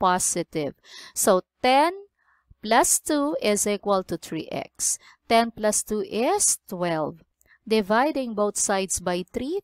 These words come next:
three and three will be canceled out. Twelve divided by three is four. So four is equal to x. X is equal to four, Y is equal to zero.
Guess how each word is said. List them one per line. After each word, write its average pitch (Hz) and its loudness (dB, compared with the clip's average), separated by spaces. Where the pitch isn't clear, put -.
three 226 -6
and 196 -6
three 254 -6
will 262 -6
be 196 -4
canceled 190 -2
out. 220 0
Twelve 269 4
divided 240 0
by 214 0
three 220 -8
is 269 0
four. 196 2
So 330 0
four 233 2
is 190 -2
equal 190 -2
to 302 -4
x. - -4
X 269 2
is 277 -2
equal 269 0
to 269 -4
four, 285 2
Y 254 4
is 240 0
equal 240 0
to 233 -2
zero. 294 0